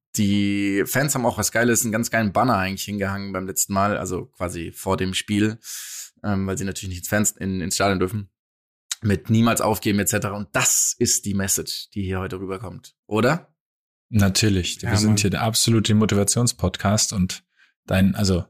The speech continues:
Speaker 2: wenn dein Einstieg nicht dafür gesorgt hat, dass die Leute anfangen, jetzt, jetzt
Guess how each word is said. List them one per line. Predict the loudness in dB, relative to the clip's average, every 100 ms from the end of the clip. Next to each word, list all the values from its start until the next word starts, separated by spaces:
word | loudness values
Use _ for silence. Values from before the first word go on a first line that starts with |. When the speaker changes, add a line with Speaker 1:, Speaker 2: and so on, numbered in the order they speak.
| _
Speaker 2:
wenn | 0 4 6
dein | 4
Einstieg | 4 4 4 2 2
nicht | 2 0
dafür | 2 2
gesorgt | 4 4 2
hat, | 0
dass | 0
die | 2
Leute | 2 2 0 2
anfangen, | 0 0 0 2
jetzt, | 2 2 -2 -4 _ _
jetzt | 2 2 2 0 -2